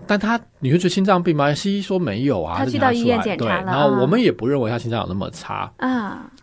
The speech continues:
Speaker 2: 那为什么？
Speaker 1: 她是两个问题合在一起。
Speaker 2: 哦。
Speaker 1: 她其实上有胆结石，她的肝不好，刚才提到了。
Speaker 2: 啊，嗯。
Speaker 1: 所以她会造成刚才讲这个胆的问题，胆的问题造-，克到了脾土啦，
Speaker 2: 嗯。
Speaker 1: 脾胃。然后会有这种胃酸反应的现象。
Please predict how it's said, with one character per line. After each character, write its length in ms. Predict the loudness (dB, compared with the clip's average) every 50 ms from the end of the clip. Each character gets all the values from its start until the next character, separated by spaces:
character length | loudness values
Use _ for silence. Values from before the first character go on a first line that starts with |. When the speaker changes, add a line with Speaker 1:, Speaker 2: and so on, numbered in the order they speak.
| -12 -8
Speaker 2:
那 100 | -4 -2
为 60 | 0
什 80 | 2 2
么？ 60 | 4
Speaker 1:
她 0 |
是 0 |
两 320 | 6 6 6 6 6 4 0
个 120 | 0 2
问 200 | 4 6 6 4
题 160 | 2 0 0
合 80 | -2 -2
在 200 | -2 -4 -6 -6
一 80 | -8
起。 320 | -10 -14 -16 -18 -18 -20 -20 _ _
Speaker 2:
哦。 320 | -6 -6 -4 -4 -6 -8 -10 _ _ _
Speaker 1:
她 160 | -2 0 0
其 180 | 0 0 -4 -10
实 180 | -8 -8 -8 -6
上 260 | -4 -2 -2 -2 -2
有 160 | -4 -8 -6
胆 200 | -6 -6 -6 -6
结 220 | -8 -12 -12 -12
石， 120 | -10 -6 -2
她 80 | -2
的 80 | -2 0
肝 200 | 0 0 0 0
不 140 | -2 -4 -4
好， 260 | -4 -6 -8 -10 -12 -14 -8 -4
刚 120 | -2 0
才 160 | 0 -2 -2
提 100 | -6 -6
到 180 | -6 -6 -6 -6
了。 100 | -8 -12
Speaker 2:
啊， 60 | -20 -14 -6 -4
嗯。 240 | -2 -2 -2 -4 -8 -16 -18 -4
Speaker 1:
所 140 | 0 2
以 120 | 2 2 0
她 240 | -2 -4 -4 -4 -2
会 200 | 0 0 0 0
造 240 | 2 2 2 0
成 240 | 0 -2 -6 -8 -6
刚 160 | -4 -4 -4
才 140 | -2 -2 -4
讲 200 | -4 -4 -6 -4
这 60 | -4
个 60 | -6 -4
胆 200 | -4 -4 -6 -4
的 120 | -4 -4
问 200 | -2 -2 -2 -4
题， 140 | -6 -8 -6
胆 160 | -6 -4 -4
的 80 | -4 -4
问 140 | -4 -4
题 100 | -6 -6
造-， 200 | -6 -6 -6 -6 -6
克 220 | -8 -8 -8 -6
到 140 | -6 -4 -4
了 160 | -4 -6 -6 -8 -14 -20 -20 -18 -18
脾 320 | -18 -16 -14 -12 -12 -12 -10
土 240 | -12 -12 -14 -12 -12 -12
啦， 220 | -12 -12 -14 -10 -6
Speaker 2:
嗯。 240 | -2 -2 -2 -2 -4
Speaker 1:
脾 200 | -6 -8 -6 -2
胃。 220 | 0 0 0 0 -2 -8 _ _ _ _ _ _ _ _ _ _ -10
然 120 | -6 -4 -4
后 80 | -2
会 180 | -2 0 0 0
有 80 | 0
这 80 | -2 -4
种 220 | -6 -6 -6 -2 0
胃 160 | 0 0 0
酸 220 | -2 -4 -6 -6 -6
反 180 | -6 -8 -8
应 60 | -8 -8
的 100 | -10 -10
现 240 | -8 -10 -10 -10
象。 240 | -8 -8 -8 -8 -8